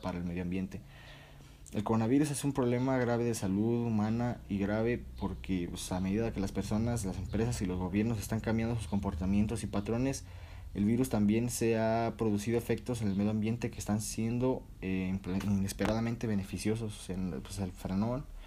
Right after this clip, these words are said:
que nos acaba de dar a las industrias gigantes como de China, se han visto obligadas a parar por la pandemia.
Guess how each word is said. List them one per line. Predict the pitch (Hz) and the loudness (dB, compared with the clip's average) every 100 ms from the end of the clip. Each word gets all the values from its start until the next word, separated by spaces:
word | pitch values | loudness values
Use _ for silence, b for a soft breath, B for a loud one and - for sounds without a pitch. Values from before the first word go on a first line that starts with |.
| B B B | B B B
que | 110 | -2
nos | 104 | -2
acaba | 101 107 113 | 2 2 4
de | |
dar | 113 113 - | 2 0 -2
a | 98 | -4
las | 95 98 | -2 0
industrias | 95 110 - 120 117 | 0 0 0 0 0
gigantes | - 101 104 - | -2 0 0 -2
como | 101 92 | -2 -2
de | 90 | -2
China, | - 113 117 120 | -2 -2 -2 -2
se | 98 | 0
han | |
visto | 110 107 | 2 0
obligadas | 104 101 101 110 113 - - | 2 2 2 0 -2 -6 -4
a | 92 92 | -2 -2
parar | 92 92 110 - B B B - | 0 0 0 -4 B B B -2
por | 98 | -2
la | 98 | 0
pandemia. | 98 98 110 117 | 2 2 2 0